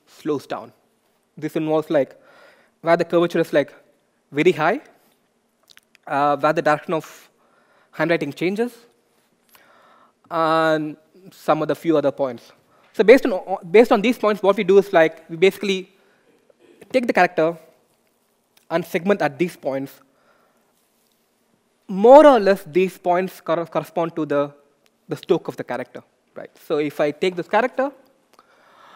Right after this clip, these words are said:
and segment it, like, on those two points, basically I have a char-, character that has, like, it's made up of, like,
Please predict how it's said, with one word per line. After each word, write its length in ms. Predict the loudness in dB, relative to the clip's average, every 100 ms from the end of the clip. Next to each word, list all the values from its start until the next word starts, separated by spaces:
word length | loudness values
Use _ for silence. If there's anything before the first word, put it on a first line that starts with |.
| -20 -20 -8
and 200 | -6 -4
segment 320 | -4 0 -2
it, 160 | 0 -2
like, 200 | -2 -4
on 120 | -8
those 120 | -8 -6
two 140 | -4
points, 400 | 0 0 0 -6 -20 _ _
basically 300 | -4 -2 2
I 40 | 2
have 40 |
a 40 | 2
char-, 240 | -6 -10 -14 -4
character 260 | -2 -2
that 140 | -4 -2
has, 200 | -4 -2
like, 240 | -4 -4
it's 140 | -12 -8
made 120 | -6
up 100 | -4
of, 160 | -4
like, 220 | -4 -6